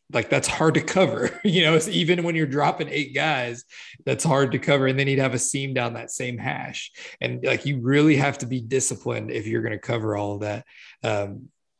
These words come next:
speaking of the middle of the field, though, I'm really excited to see what he has in store for a guy like Mason Tharp, <laughs> you know, just, like, a, a monster, six eight, six nine, whatever he is. He seems like he grows an inch anytime anybody talks about him.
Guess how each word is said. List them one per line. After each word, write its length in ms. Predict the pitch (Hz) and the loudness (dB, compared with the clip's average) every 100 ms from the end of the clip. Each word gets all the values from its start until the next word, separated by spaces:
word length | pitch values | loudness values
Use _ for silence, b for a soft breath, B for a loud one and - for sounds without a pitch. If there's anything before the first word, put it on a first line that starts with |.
| _ | _
speaking 360 | - - 160 156 | -4 0 4 4
of 80 | |
the 40 | 135 | 4
middle 220 | 127 123 | 4 2
of 80 | 113 | 2
the 60 | - | 4
field, 240 | 156 110 | 4 4
though, 400 | 110 104 107 - - | 0 0 -2 -8 -10
I'm 180 | 117 120 | -6 2
really 240 | 160 139 | 4 4
excited 300 | 110 127 113 | 4 2 0
to 60 | 110 | 0
see 360 | - 123 113 | 0 0 -2
what 200 | 113 123 | -4 -4
he 120 | 120 104 | -2 -2
has 280 | 120 107 | -2 -2
in 60 | 113 | -4
store 320 | - 120 113 | -4 -2 -2
for 380 | 110 117 107 104 | -2 -2 -2 -2
a 120 | - | -4
guy 160 | 113 113 | -2 -2
like 180 | 110 107 | -4 -6
Mason 320 | 120 110 104 - | -6 -6 -6 -6
Tharp, 260 | 110 101 - | -6 -6 -14
<laughs> 140 | - - | -14 -8
you 80 | 123 | -4
know, 100 | 131 | -4
just, 260 | 131 - | -4 -4
like, 220 | 139 160 | -2 -2
a, 220 | 131 113 - B B | -2 -4 -8 B B
a 80 | 139 | -4
monster, 760 | 123 120 127 123 - 110 107 107 | 0 2 2 0 -2 -2 -2 -2
six 400 | - - 123 - | -2 -2 -2 -2
eight, 420 | 127 120 113 - | 0 0 0 -4
six 280 | - 131 131 | -2 -2 0
nine, 280 | 123 117 113 | 0 0 0
whatever 320 | 120 123 117 | 0 0 -2
he 100 | 113 | -2
is. 100 | 110 | -2
He 60 | 127 | 0
seems 240 | 175 160 | 0 2
like 120 | 151 | 2
he 100 | 147 | 0
grows 340 | 123 135 131 120 | -4 -4 -2 -4
an 80 | 120 | -6
inch 200 | 113 127 | -8 -6
anytime 340 | 123 120 117 | -6 -6 -6
anybody 280 | 117 113 107 | -4 -4 -4
talks 320 | - 123 - | -2 -2 -2
about 240 | 110 110 | -2 -2
him. 140 | 110 | -2